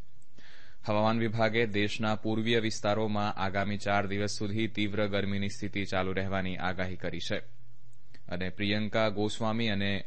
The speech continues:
અક્ષદીપ સિંહે મેરેથોન રેસ વોક મિક્સ્ડ રિલે ઇવેન્ટમાં ભારત માટે પેરિસ બે હજાર ચોવીસ ઓલિમ્પિક ક્વોટા મે-, મેળવ્યો છે.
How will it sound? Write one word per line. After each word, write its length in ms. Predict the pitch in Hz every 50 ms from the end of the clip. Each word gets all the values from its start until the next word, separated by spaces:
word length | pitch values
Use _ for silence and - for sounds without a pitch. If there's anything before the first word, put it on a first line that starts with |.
| - -
અક્ષદીપ 480 | 101 - - - - 120 120 120 113 -
સિંહે 360 | - - 113 107 104 107 101
મેરેથોન 540 | 101 98 95 95 98 98 - 120 110 110 104
રેસ 300 | 95 104 104 101 - -
વોક 280 | 98 98 98 - - 110
મિક્સ્ડ 320 | 110 117 110 - - - -
રિલે 240 | 101 107 98 104 104
ઇવેન્ટમાં 680 | 101 - 101 92 95 95 95 95 98 101 95 95 95 95
ભારત 340 | 92 98 98 92 101 101 -
માટે 460 | 101 95 90 - - 92 95 98 - - - - - - - -
પેરિસ 380 | - 110 107 113 120 123 - -
બે 80 | 110 107
હજાર 240 | 104 98 107 104 101
ચોવીસ 420 | - - 101 98 101 107 104 -
ઓલિમ્પિક 460 | - 101 101 107 110 101 123 120 -
ક્વોટા 320 | - 101 95 87 - 101 95
મે-, 180 | 95 90 87 - - - - - - - - - -
મેળવ્યો 400 | 101 101 107 104 95 85 80 87
છે. 200 | - - 107